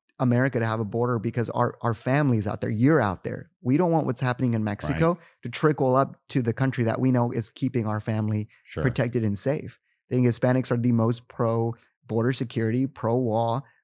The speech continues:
Speaker 1: uh, group
Speaker 2: Right.
Speaker 1: because we know <laughs> what it's like when your country doesn't secure itself.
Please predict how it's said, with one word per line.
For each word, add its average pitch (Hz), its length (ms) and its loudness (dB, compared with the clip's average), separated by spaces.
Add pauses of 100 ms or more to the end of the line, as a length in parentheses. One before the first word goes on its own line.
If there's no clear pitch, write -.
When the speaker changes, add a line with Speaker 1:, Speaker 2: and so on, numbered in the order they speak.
Speaker 1:
uh, 113 200 0
group 110 140 -6
Speaker 2:
Right. 127 260 2
Speaker 1:
because 120 300 0
we 127 260 4
know 135 280 4
<laughs> 127 260 4
what 127 120 2
it's 127 260 -2
like 120 360 -2
when 120 180 0
your 117 140 -2
country 135 360 -4
doesn't 131 400 -2
secure 135 340 -6
itself. 147 320 0